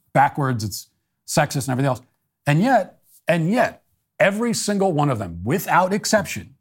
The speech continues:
would be repulsed by a man crying because his car broke down.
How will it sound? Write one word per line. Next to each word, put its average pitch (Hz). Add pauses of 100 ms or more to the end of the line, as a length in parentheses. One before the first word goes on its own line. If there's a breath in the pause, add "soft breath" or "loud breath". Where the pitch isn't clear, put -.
(340)
would 139
be 165
repulsed - (120)
by 143
a 135
man 156 (100)
crying 156 (260)
because 151
his 165 (140)
car 202
broke 95
down. -